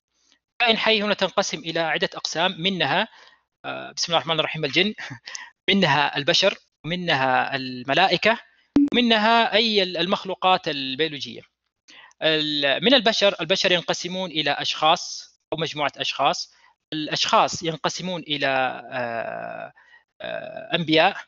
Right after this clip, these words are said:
وقد يكون من عامة البشر. نلاحظ هنا مثلًا، لو قلنا مثلًا، آه، نبي، النبي هو يعتبر شخص، والشخص يعتبر من البشر، والبشر يعتبر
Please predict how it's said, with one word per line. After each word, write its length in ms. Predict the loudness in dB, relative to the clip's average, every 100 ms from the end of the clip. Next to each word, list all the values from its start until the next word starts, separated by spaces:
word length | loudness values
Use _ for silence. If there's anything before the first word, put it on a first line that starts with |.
| _ _ _
وقد 180 | -2 2
يكون 300 | 2 2 0
من 120 | 4
عامة 240 | 4 4 2
البشر. 340 | -2 -4 -4 -8 -12 -20 -20 -20 -14
نلاحظ 440 | 0 4 4 4 2
هنا 160 | 4
مثلًا، 400 | 4 4 2 2 0
لو 280 | -6 -6 -14 -20 _ -6
قلنا 100 | -2
مثلًا، 380 | 0 -2 -4 -6 -2
آه، 180 | -2 2
نبي، 400 | 2 2 2 0
النبي 360 | 0 0 0
هو 120 | -2 -4
يعتبر 380 | -4 -4 -2
شخص، 520 | 0 0 0 -6 -12 -10
والشخص 400 | -4 -2 -4 -6
يعتبر 380 | -8 -6 -4 -4
من 160 | -6
البشر، 400 | -6 -4 0 0 0
والبشر 420 | -4 -2 -2 -2
يعتبر 440 | -4 -6 -4 -4